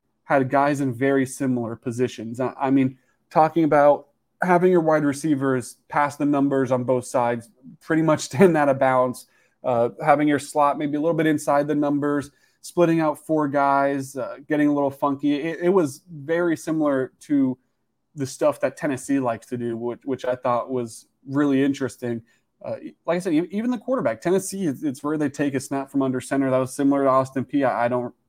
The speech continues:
particularly remember a play where they went under center. It was a lot of quarterback in the shotgun. He's got his running back at either hip,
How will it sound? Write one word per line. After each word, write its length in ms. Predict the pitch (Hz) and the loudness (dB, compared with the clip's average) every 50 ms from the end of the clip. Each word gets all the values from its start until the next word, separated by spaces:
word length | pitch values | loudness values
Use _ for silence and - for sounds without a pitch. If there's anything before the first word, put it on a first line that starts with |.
| _ _ _ _ _ | _ _ _ _ _
particularly 640 | - 147 131 - - 139 135 - 143 139 139 135 | -8 -8 -6 -4 -6 -4 -2 0 0 2 2 2
remember 440 | 131 123 127 127 127 143 180 175 156 | 0 0 0 0 2 2 4 4 2
a 40 | - | 0
play 200 | - - 120 117 | 0 -4 -6 -6
where 120 | 117 123 | -4 -4
they 120 | 120 123 120 | -4 -4 -4
went 240 | 113 123 120 120 - | -2 -2 -2 -2 -2
under 240 | 139 131 120 123 120 | -2 -2 -2 -2 -2
center. 420 | - - 123 123 127 127 - - _ _ _ _ _ _ _ _ _ - | -2 -2 -2 0 0 0 -2 -4 _ _ _ _ _ _ _ _ _ -2
It 160 | 143 139 127 | -2 0 2
was 200 | 143 139 135 131 | 2 2 2 4
a 60 | 139 | 4
lot 260 | 135 131 123 123 127 | 4 4 4 4 4
of 140 | 139 131 131 - | 4 2 0 -2
quarterback 440 | - 131 127 127 127 139 139 139 | 0 0 2 4 4 4 4 4
in 40 | 156 | 0
the 60 | 151 | -2
shotgun. 680 | 131 - - 123 123 120 - 135 127 127 127 131 135 131 _ - | -2 0 2 2 2 0 0 -2 0 0 0 -2 -4 -6 _ -4
He's 140 | 135 127 120 | -4 -4 0
got 200 | 123 123 123 127 | 2 2 2 2
his 120 | 127 120 | 2 0
running 220 | 131 127 131 127 123 | -2 -2 0 0 2
back 240 | 131 127 123 - | 2 0 0 0
at 100 | 131 117 | -2 -2
either 200 | 117 123 123 131 | 0 0 0 -2
hip, 340 | 123 131 135 120 117 - - | -2 0 0 -2 -2 -2 -6